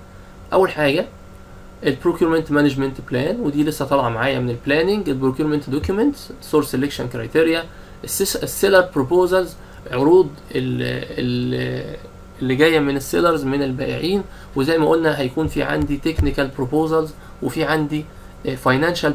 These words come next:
proposal. التكنيكال بيكون فيه التفاصيل الفنية كاملة، والفاينانشال بيكون فيه متطلبات المالية وطريقة الدفع الخاصة بالمورد ده.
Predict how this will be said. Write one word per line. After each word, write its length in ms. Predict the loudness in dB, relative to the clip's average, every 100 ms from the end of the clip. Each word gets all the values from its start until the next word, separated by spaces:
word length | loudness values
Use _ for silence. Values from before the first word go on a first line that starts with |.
| -2
proposal. 420 | -2 0 0 -2 -4 -6
التكنيكال 600 | -6 -4 -2 -4 -4 -4
بيكون 360 | -6 -10 -6 -6
فيه 260 | -4 -6 -6 -10 -20 -20 -16
التفاصيل 960 | -12 -10 -8 -8 -8 -8 -8 -4 -2 -2
الفنية 460 | -2 0 0 2 0
كاملة، 440 | -2 -2 0 0 -2 -4
والفاينانشال 1200 | 0 0 2 0 -2 -6 -12 -2 0 2 0 0 -2
بيكون 320 | -4 -4 -4
فيه 260 | -2 -4 -4 -8 -18 -8
متطلبات 640 | -6 -4 0 2 4 4 2
المالية 420 | 0 2 2 2
وطريقة 460 | 0 -2 0 -2
الدفع 480 | 2 6 6 4 -8 -12 -10 -8
الخاصة 560 | -4 -4 -2 0 -2 -4 -18 -20 -6
بالمورد 1120 | 0 2 2 0 -4 -2 -2 0 2 2 0
ده. 100 | -8